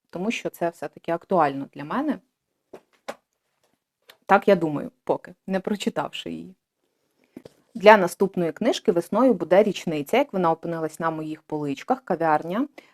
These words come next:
мертвих філософів». Якось я передивлялась дитячі книжки, і я не знаю, чому мені у рекламі висвітило саме цю книжку. Не знаю, чи це був маркетинговий збій, чи це, е,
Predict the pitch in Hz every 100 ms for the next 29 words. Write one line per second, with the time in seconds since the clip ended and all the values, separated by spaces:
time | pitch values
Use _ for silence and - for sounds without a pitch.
0 | _ 170 175 - 175 165 - - - 160
1 | 135 - 190 262 - _ _ _ _ _
2 | _ _ _ _ _ 247 262 233 214 208
3 | 185 175 175 196 170 160 160 - 381 415
4 | 254 202 180 - 165 156 - 202 202 185
5 | 190 185 180 185 262 240 185 180 170 226
6 | 285 208 180 - 190 190 180 175 202 214
7 | 190 185 - 180 160 - 214 339 _ _
8 | _ - 208 233 196 175 202 - 180 180
9 | 185 - 185 180 170 160 165 160 180 311
10 | - - - 175 170 - 160 151